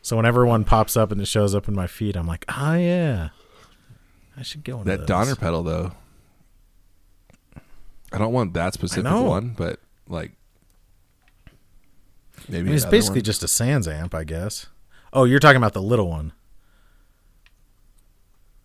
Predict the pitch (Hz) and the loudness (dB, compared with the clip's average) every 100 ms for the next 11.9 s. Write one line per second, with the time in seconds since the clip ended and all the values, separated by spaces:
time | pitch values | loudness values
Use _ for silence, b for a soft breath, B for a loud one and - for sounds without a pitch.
0 | _ 104 110 95 90 92 101 - 92 92 | _ 0 2 2 0 -2 -4 -6 -8 -6
1 | 87 82 85 87 85 80 87 82 78 - | -8 -8 -6 -4 -4 -6 -8 -10 -10 -10
2 | 76 78 87 - _ _ _ _ _ _ | -12 -12 -14 -18 _ _ _ _ _ _
3 | _ _ _ _ - b b b b b | _ _ _ _ -20 b b b b b
4 | b b _ _ _ _ _ _ _ _ | b b _ _ _ _ _ _ _ _
5 | _ _ b b b b b _ _ _ | _ _ b b b b b _ _ _
6 | - b b b b b b b b b | -20 b b b b b b b b b
7 | 90 76 71 90 80 87 85 _ _ _ | -12 -10 -8 -6 -4 -4 -6 _ _ _
8 | _ - _ - 120 127 113 - 127 123 | _ -20 _ -6 -4 -6 -8 -10 -8 -6
9 | 127 110 - - - _ _ 92 87 87 | -4 -6 -10 -16 -18 _ _ -6 -6 -2
10 | 107 95 90 90 78 82 82 - - - | -2 0 0 -2 -4 -4 -6 -6 -8 -10
11 | - 82 - 92 - - - - 90 | -12 -12 -12 -12 -12 -12 -12 -14 -16